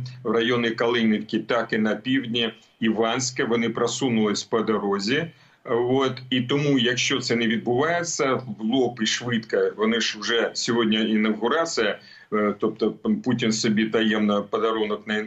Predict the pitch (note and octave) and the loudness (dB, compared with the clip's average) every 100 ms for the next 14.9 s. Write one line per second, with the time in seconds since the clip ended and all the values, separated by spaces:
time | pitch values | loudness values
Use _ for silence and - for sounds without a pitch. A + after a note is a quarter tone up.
0 | A2 G#2+ A#2 A#2 A2 A2 G#2+ A#2 C#3 C#3 | -4 -4 -2 0 2 2 2 0 0 -2
1 | - A2+ A2 A#2 A2+ G#2+ G2+ G#2+ G#2 A#2 | -4 -6 -4 -2 -2 -4 -2 0 0 0
2 | G#2+ G#2 - G2+ - - - - - A2 | 0 0 0 -2 -2 -14 -16 -14 -4 -2
3 | G#2+ - A2+ - A2+ G#2 F#2+ G2+ G2+ B2+ | 0 0 0 0 2 2 2 0 0 0
4 | E3+ D#3+ D3+ D3 C#3+ - D3 A#2+ A#2+ G#2+ | 0 0 0 0 -2 -2 -2 0 0 2
5 | G#2+ G#2 G2+ F#2+ G2 G2+ G2+ A#2 A2+ G#2+ | 0 0 0 0 -4 -8 -6 -6 -6 -6
6 | G#2 G2+ G#2 - D3 D#3+ C#3 C3 A2 - | -6 -4 -4 -2 -2 0 -2 -2 -2 0
7 | A#2 A2 - - - A2 G#2+ G#2 A2 A#2 | 0 0 -2 -14 -8 -2 -2 -2 0 2
8 | C3+ - - A2 G#2 G#2 G#2+ G2+ G2 F#2 | 0 0 -2 0 2 0 0 0 0 -4
9 | - C#3 D3 A2 A2 G#2+ - A2+ - - | 0 0 2 0 0 0 0 -2 -4 -16
10 | - - - - F#2+ F#2 F#2 F#2 F2+ F2+ | -20 -20 -14 -8 -2 0 2 2 2 2
11 | F2+ F#2 F2+ F2 F#2+ F#2+ G#2 C3+ B2 A2+ | 2 0 -2 -2 -2 -2 -2 -2 0 -2
12 | F#2 G2 - A2 G#2 - A2 B2 D#3 D3 | -2 -4 -2 0 0 -2 -4 -2 0 -2
13 | D3 G#2+ F#2 A#2 - A2 G#2+ A#2+ A2 G#2+ | -2 -4 -4 -12 -8 -6 -4 -4 -2 -2
14 | G#2 G2+ G2 G#2 F#2+ G2 F#2+ F#2+ F#2+ | -2 -4 -4 -4 -2 -2 -2 -2 -8